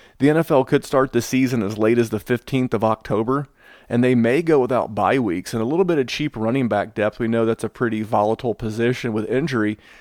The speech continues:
And then next year, the N F L will start seventeen game schedules. I'm a guy who, like I said earlier, we we're talking about building our rosters. I like to have that one stud, that Saquon, that Kamara, that Zeke,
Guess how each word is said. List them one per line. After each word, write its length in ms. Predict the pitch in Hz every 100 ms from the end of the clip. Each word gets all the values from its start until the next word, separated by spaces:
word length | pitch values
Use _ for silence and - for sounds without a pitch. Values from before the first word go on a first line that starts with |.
| -
And 140 | 123
then 220 | 175 170
next 360 | 120 135 - -
year, 320 | 110 98 104 - _ _ _ _
the 100 | 123
N 80 | 135
F 100 | 131
L 160 | 123 110
will 120 | 110
start 280 | - 101 -
seventeen 560 | 143 185 226 - 120
game 240 | 110 107 104
schedules. 560 | - 104 98 98 101
I'm 200 | 107 156
a 40 | 180
guy 380 | 151 147 143
who, 240 | 135 139 123
like 180 | 101 117
I 40 |
said 200 | - 117
earlier, 280 | 120 123 113
we 40 |
we're 40 | 110
talking 140 | 120
about 280 | 117 - 110
building 260 | 117 117
our 140 | 113 98
rosters. 540 | 98 101 104 95 98 - - - -
I 60 | 101
like 160 | 139 147
to 60 |
have 180 | 135 123
that 180 | 117 110
one 260 | 117 117
stud, 400 | 110 - 113 107
that 160 | 107 98
Saquon, 840 | - 117 110 - 113 101 98 95
that 260 | 98 95 -
Kamara, 600 | - 107 110 110 104 101
that 260 | 104 98 98
Zeke, 440 | 107 127 123 -